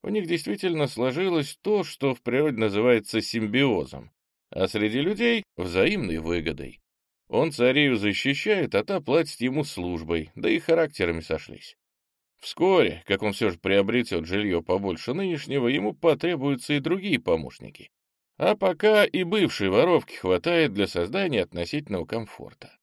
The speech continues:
Начало бала было намечено на пятый час после полудня.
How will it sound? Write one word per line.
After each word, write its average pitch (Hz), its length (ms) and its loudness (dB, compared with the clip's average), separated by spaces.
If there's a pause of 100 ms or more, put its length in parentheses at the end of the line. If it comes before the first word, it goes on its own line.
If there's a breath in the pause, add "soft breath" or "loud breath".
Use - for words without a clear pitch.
(720)
Начало 156 540 2
бала 170 500 0
было 160 380 0
намечено 123 680 -2
на 98 200 0
пятый 165 460 -4
час 131 460 -4
после 92 380 -2
полудня. 92 720 -4